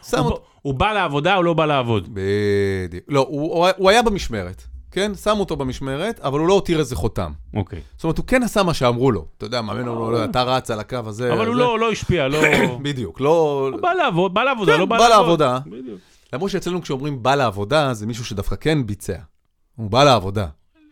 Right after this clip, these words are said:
Speaker 2: זה, יש
Speaker 1: אול-, אתה יודע, אולי דפק כרטיס.
Speaker 2: אחרי
Speaker 1: זה
Speaker 2: זה,
Speaker 1: יותר,
Speaker 2: אחרי זה
Speaker 1: אה,
Speaker 2: תרשום ב-, ביוטיוב.
Speaker 1: כן.
Speaker 2: מוטי חביב, עבודה.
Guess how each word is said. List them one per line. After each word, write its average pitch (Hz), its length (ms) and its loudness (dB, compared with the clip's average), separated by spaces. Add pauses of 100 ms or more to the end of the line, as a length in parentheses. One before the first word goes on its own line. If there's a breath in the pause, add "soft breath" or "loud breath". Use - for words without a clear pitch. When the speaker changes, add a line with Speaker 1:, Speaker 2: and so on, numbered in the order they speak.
(140)
Speaker 2:
זה, 104 300 -4
יש 110 180 -8
Speaker 1:
אול-, 190 200 -8
אתה 190 120 -2
יודע, 247 160 2
אולי 190 240 6
דפק 160 280 0
כרטיס. 117 420 -6
Speaker 2:
אחרי 127 240 -4
Speaker 1:
זה 107 140 0
Speaker 2:
זה, 101 60 -2
Speaker 1:
יותר, 98 240 -2 (100)
Speaker 2:
אחרי 87 100 -2
זה 107 80 -4
Speaker 1:
אה, 95 60 -6
Speaker 2:
תרשום 101 420 -6
ב-, 98 60 -8
ביוטיוב. 90 600 -6 (120)
Speaker 1:
כן. 90 200 -6 (280)
Speaker 2:
מוטי 104 220 -8
חביב, 107 540 -6 (140)
עבודה. 90 500 -8